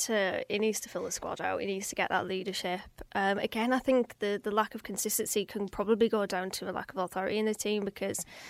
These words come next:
I genuinely don't think that if we had, and I, I always say this on the podcast, but because Grant Ledbetter was such an exemplary leader, um, he's really set a standard, hasn't he? And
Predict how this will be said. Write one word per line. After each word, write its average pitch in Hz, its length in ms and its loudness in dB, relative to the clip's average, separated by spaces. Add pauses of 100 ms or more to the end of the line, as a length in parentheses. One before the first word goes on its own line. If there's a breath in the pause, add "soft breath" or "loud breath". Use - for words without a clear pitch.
(540 loud breath)
I 214 100 4
genuinely 240 520 8
don't 220 240 4
think 208 360 -2
that - 140 -4
if - 160 -8
we 202 120 2
had, 196 260 0
and 208 120 2
I, 208 160 0
I 208 200 -2
always 226 220 4
say 202 140 -2
this 196 160 -2
on 190 60 -2
the 190 80 -6
podcast, - 380 -6
but 190 120 -2
because 240 260 0
Grant 220 200 4
Ledbetter 220 320 2
was 196 160 -2
such - 320 -4
an 208 80 2 (160)
exemplary 196 600 -2
leader, 202 480 0 (580 loud breath)
um, 190 380 2
he's 202 360 0
really 202 240 0
set 220 220 2
a 208 80 0
standard, 196 400 0
hasn't 202 260 2
he? 220 180 6
And 190 240 0